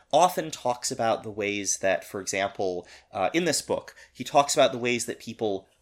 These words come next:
want to move away from cognition, and he argues that the reason people take, uh, comfort in non-cognitive, uh, fantasy, non-cognitive fairy tales and folk tales,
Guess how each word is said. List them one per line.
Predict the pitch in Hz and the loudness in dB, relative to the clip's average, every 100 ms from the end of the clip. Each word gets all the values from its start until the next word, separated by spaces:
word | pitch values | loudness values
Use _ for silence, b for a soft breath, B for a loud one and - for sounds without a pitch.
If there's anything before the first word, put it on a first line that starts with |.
| _ - | _ 0
want | 120 123 | 0 0
to | - | -2
move | 123 120 | -4 -4
away | 117 104 107 104 | -4 -2 -2 -4
from | - 101 | -10 -14
cognition, | 95 - 92 87 104 - 110 90 B B | -14 -6 -6 -4 -6 -4 -6 -6 B B
and | 117 | -4
he | 131 | -2
argues | - 160 143 143 120 | 4 4 4 -4 -4
that | 123 | -6
the | 120 | -6
reason | 117 185 160 165 139 | -4 -4 -2 -4 -6
people | - - 117 | -8 -6 -6
take, | - - 120 - - | -6 -6 -8 -8 -8
uh, | 101 98 | -2 -2
comfort | - - 165 - 127 - | -2 -4 -6 -2 -4 -4
in | - 110 104 | -6 -4 -4
non-cognitive, | 104 117 123 120 117 110 113 107 101 92 B B - | 0 0 0 -2 0 0 0 -2 -4 -4 B B -6
uh, | 95 | -4
fantasy, | 87 - 143 135 135 - 127 120 | -4 0 2 2 0 -2 -2 -2
non-cognitive | 110 110 110 110 107 101 95 | 0 0 0 -4 -4 -4 -10
fairy | - 131 127 | -2 0 0
tales | 120 120 113 | -2 -2 -2
and | 104 | -4
folk | - 151 151 | -2 -2 -2
tales, | - 123 107 | -4 -2 -2